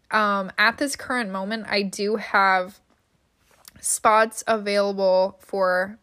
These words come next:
mentorship with manifestation and spiritual business things and, um,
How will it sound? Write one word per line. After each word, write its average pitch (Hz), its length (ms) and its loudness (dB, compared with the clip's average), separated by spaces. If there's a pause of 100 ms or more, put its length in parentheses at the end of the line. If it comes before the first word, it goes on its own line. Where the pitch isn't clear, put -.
mentorship 202 1160 -6 (300)
with 190 340 -4
manifestation 220 1120 -4
and 190 340 -10
spiritual 196 540 -6
business 220 540 -6
things 190 500 -6 (540)
and, 190 560 -4
um, 190 560 -6